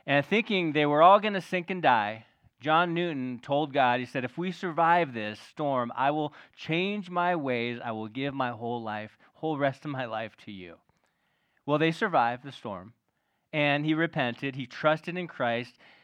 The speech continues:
he stopped being a slave ship owner, he became an abolitionist, and he wrote many hymns. One of the hymns he wrote was named Amazing Grace. Probably have heard of it, <laughs> right? Amazing Grace. He, he wrote this, though. John Newton wrote this about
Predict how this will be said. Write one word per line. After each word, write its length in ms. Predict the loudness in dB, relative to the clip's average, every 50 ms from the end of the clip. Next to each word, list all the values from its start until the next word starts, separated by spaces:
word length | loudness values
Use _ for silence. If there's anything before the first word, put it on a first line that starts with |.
| _ _ _ _ _
he 120 | -10 -10
stopped 400 | 0 4 6 6 6 6 2 0
being 280 | 0 0 0 0 0 -2
a 60 | -2
slave 380 | -4 -2 0 0 2 2 0
ship 260 | -2 -2 -4 -4 -4 -4 -6
owner, 360 | -4 -4 -2 -2 -2 -2 -2
he 100 | -4 -4
became 380 | -4 -4 -4 -2 -2 -2 0 2
an 60 | 4
abolitionist, 840 | 4 4 4 4 2 -2 -2 -2 -4 -6 -8 -8 -8 -8 -10 -12 -10
and 80 | -8 -6
he 80 | -4
wrote 300 | -2 0 0 0 0 -2
many 400 | -4 -4 -4 -2 -2 -2 -4 -6
hymns. 480 | -6 -6 -8 -8 -10 -14 -20 -20 _ _ _ _ _ _ _ _ _ _ _ _ _ _ _ _ _
One 560 | -4 0 2 4 4 4 2 -2 -6 -8 -12 -10 _
of 120 | -6 -6 -4
the 100 | -4 -2
hymns 300 | -2 -2 -2 -2 -2 -4
he 80 | -4
wrote 340 | -2 0 0 0 0 0 -4
was 100 | -6 -10
named 260 | -8 -8 -6 -6 -8 -8
Amazing 460 | -10 -10 -12 -12 -14 -14 -16 -16 -14
Grace. 500 | -14 -14 -14 -14 -18 _ _ _ _ _ _ _ _ _ _ _ _ _ _ _
Probably 320 | -8 -8 -6 -6 -6 -10
have 100 | -12 -12
heard 180 | -12 -12 -12 -12
of 100 | -14 -16
it, 340 | -18 -20 -12 -8 -6 -4 0
<laughs> 0 |
right? 200 | 0 0 0 -2
Amazing 480 | -4 -4 -4 -4 -4 -6 -6 -8 -10
Grace. 340 | -10 -10 -10 -10 -10 -12 -12
He, 140 | -12 -14 -14 -16 -20 -12 -4
he 140 | -2 0 4
wrote 280 | 6 6 6 6 6
this, 220 | 2 0 0 -2 -4 -6
though. 200 | -6 -6 -6 -6
John 360 | -4 0 2 2 2 2 0
Newton 260 | -2 -4 -4 -2 0
wrote 200 | 2 2 0 0
this 200 | 0 -4 -4 -4
about 300 | -2 0 0 0 0 -2